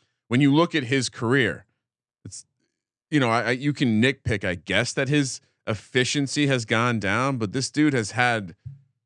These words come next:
insane numbers basically since two thousand sixteen. I mean, we're talking about a guy who's been hev-, north of one thirty targets for the past four years. Uh, just basically, with the exception of twenty nineteen, basically averaging ten touchdowns a year.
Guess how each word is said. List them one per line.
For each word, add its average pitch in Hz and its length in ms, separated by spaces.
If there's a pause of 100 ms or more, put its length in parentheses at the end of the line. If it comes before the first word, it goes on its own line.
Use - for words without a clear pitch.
(160)
insane 131 560
numbers 101 480
basically 101 640
since 98 300
two 113 160
thousand 87 380
sixteen. - 480 (800)
I 107 160
mean, 113 120
we're 113 100
talking 123 320
about 113 200
a 110 60
guy 101 340
who's 98 240
been 98 240
hev-, 123 420
north 127 360
of 143 140
one 127 240
thirty 131 300
targets 120 480
for - 80
the 117 80
past 123 340
four 123 200
years. 117 540 (520)
Uh, 78 180
just 95 260 (480)
basically, 131 720
with 123 160
the 127 80
exception 123 400
of 110 60
twenty 123 220
nineteen, 113 520
basically 110 420
averaging 113 440
ten 113 200
touchdowns 107 520
a 76 40
year. 117 460